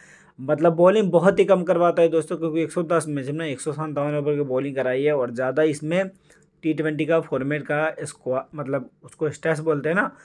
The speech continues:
तो उसका इंक्लूड है, ठीक है। उनके बाद आएंगे देवा करन-, अ, करनतकाम,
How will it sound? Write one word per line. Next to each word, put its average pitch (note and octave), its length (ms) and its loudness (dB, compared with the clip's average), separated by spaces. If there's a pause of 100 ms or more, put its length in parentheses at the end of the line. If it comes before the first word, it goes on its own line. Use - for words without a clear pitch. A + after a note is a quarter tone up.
(320)
तो D3+ 80 -2
उसका E3+ 320 0
इंक्लूड D3+ 480 0
है, B2 80 0
ठीक D3 200 -2
है। - 260 -12 (340)
उनके D#3+ 200 2
बाद G3 200 6
आएंगे G3 220 0
देवा F3 480 4
करन-, D#3+ 420 -2
अ, D#3+ 200 -4 (100)
करनतकाम, D#3 1300 -2